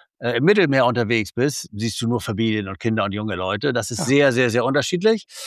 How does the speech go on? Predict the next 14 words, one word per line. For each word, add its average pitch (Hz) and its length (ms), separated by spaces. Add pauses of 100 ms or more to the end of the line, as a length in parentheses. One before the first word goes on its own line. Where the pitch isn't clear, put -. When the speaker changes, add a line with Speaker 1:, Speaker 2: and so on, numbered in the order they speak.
(440)
Speaker 1:
Aber 143 340
auch 196 200
die - 160
älteren 143 520
Semester, 131 800 (480)
äh, 123 160
sind 131 180
in 139 80
den 123 100
letzten 127 320
Jahren 127 600 (320)
echt 127 360
digital 135 520
geworden 160 500